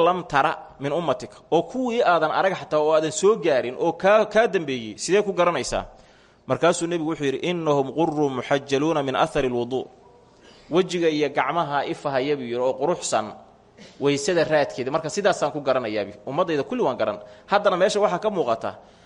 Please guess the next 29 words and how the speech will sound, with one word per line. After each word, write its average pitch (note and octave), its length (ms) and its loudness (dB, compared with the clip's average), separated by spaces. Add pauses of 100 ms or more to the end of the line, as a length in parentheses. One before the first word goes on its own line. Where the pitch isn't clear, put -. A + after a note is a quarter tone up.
(180)
ciddaa F#3 400 2
u A3 80 -4
muuqato D#3+ 440 -2
ummaddiisii F3 640 -4
inay F3+ 180 -2
tahay E3 300 -2
in G3 60 -4
kaleto F#3+ 340 -2
inuusan E3+ 460 -4
hubin F3 280 -2
eh, A2 180 -2 (360)
ee D3+ 120 2
mala D#3+ 220 4
ay D#3 140 2
ka D#3 140 -2
tahay. G2+ 320 -4 (540)
Waxaynu E3 300 0
leenahay, D3 480 0 (360)
dee C#3 100 0
waa D#3+ 160 2
wax F#3+ 200 0
ka - 100 -2
fog D3 200 -6
hadda, D3+ 240 0
aad D#3 200 2
bay E3+ 80 -2
uga E3+ 120 0
fog D3 220 -6
yihiin. A2 260 -8